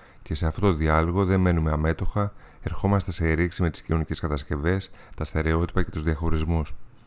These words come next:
Με το σώμα μας, με τη θέση μας, με την ίδια μας την ύπαρξη. Το να είσαι τρανς δεν είναι επιλογή. Δεν είναι σαν να ξυπνάς μία μέρα και να διαλέγεις τι ρούχα θα φορέσεις.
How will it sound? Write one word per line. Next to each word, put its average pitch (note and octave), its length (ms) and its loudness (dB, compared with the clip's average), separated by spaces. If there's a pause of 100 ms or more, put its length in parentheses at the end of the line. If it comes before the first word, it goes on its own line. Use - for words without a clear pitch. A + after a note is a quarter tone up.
(320)
Με D#2+ 100 -4
το D#2+ 100 0
σώμα F2 300 4
μας, G2+ 280 0
με E2 100 0
τη - 100 -8
θέση E2+ 340 -2
μας, F#2+ 200 -2
με F2 80 0
την D#2+ 160 -2
ίδια F2 140 2
μας F2 120 0
την E2 160 0
ύπαρξη. - 420 -4 (920)
Το F#2+ 100 0
να E2+ 120 4
είσαι F#2 200 0
τρανς F2+ 520 -2 (100)
δεν G2+ 160 -2
είναι G2+ 160 2
επιλογή. D2+ 600 0 (400)
Δεν F#2 260 2
είναι G2+ 160 4
σαν F2+ 140 -2
να F2 80 4
ξυπνάς E2+ 380 0
μία E2 180 4
μέρα E2 380 2
και F2+ 140 -4
να D#2 100 0
διαλέγεις D#2 500 0
τι - 100 -2
ρούχα E2+ 160 0
θα E2+ 100 -2
φορέσεις. D#2 640 -2